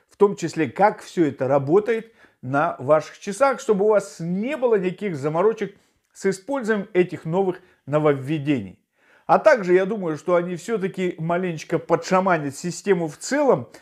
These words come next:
уберут подтормаживание, долгую загрузку с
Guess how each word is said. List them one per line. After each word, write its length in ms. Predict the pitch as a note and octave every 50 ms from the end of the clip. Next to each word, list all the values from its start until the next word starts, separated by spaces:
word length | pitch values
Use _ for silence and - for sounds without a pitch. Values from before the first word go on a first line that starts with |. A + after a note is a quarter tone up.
| _ _ _ -
уберут 540 | D3+ D#3+ D#3 E3 G3+ G#3 G#3+ F#3 - - - - -
подтормаживание, 960 | - F3+ - E3+ - - E3 D#3+ E3 F#3 A#3 B3+ A#3 G#3 A3 G#3 F#3 D#3+ D#3+ D3+
долгую 440 | C#3 D#3 G3+ F#3+ F3 D#3+ E3+ E3
загрузку 800 | D3+ C3+ F3 F3 F3 F3+ G3 G#3+ G3 - - - E3 D#3+ D#3 D3+
с 100 | C#3+ -